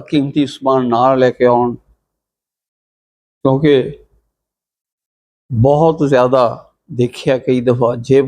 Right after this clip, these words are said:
ਖਤਰੇ ਜਿਹੜੇ ਐਕਟਿਵ ਹੋ ਜਾਂਦੇ ਹੈ। ਤੇ ਜ਼ੇਵਰਾਤ ਵਗੈਰਾ ਜਾਂ ਪੈਸੇ ਵਗੈਰਾ ਜ਼ਿਆਦਾ ਨਾ ਲੈ ਕੇ ਆਓ, ਕਿਉਂਕਿ ਹਰ ਚੀਜ਼ਾਂ ਤਾਂ ਇੱਥੇ ਤੁਹਾਨੂੰ ਮੁਹੱਈਆ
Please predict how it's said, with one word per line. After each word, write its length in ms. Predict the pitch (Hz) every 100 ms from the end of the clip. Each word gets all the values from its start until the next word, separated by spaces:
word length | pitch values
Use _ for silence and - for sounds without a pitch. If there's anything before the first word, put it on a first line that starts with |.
| 135
ਖਤਰੇ 320 | 127 123 123
ਜਿਹੜੇ 500 | 120 120 127 120 107 -
ਐਕਟਿਵ 340 | 127 - 135
ਹੋ 180 | 120 117
ਜਾਂਦੇ 300 | 113 113 127
ਹੈ। 140 | 123 127 - _ _ _ _ _ _ _ _ _ _ _ _ _ _ _ _ _ _ _
ਤੇ 180 | - 139 214 - - _ -
ਜ਼ੇਵਰਾਤ 720 | 117 131 139 143 139 135 135
ਵਗੈਰਾ 720 | 139 127 131 127 135 131 127 123
ਜਾਂ 220 | 135 123
ਪੈਸੇ 380 | - 120 117 143
ਵਗੈਰਾ 380 | 135 127 123 123
ਜ਼ਿਆਦਾ 320 | 120 123 123
ਨਾ 160 | 127 120
ਲੈ 180 | 123 123
ਕੇ 140 | 131
ਆਓ, 140 | 139 156
ਕਿਉਂਕਿ 220 | 143 175
ਹਰ 180 | 165 185
ਚੀਜ਼ਾਂ 340 | - 170 160
ਤਾਂ 140 | 160 147
ਇੱਥੇ 220 | - 160
ਤੁਹਾਨੂੰ 280 | 139 127 135
ਮੁਹੱਈਆ 480 | 127 123 120 127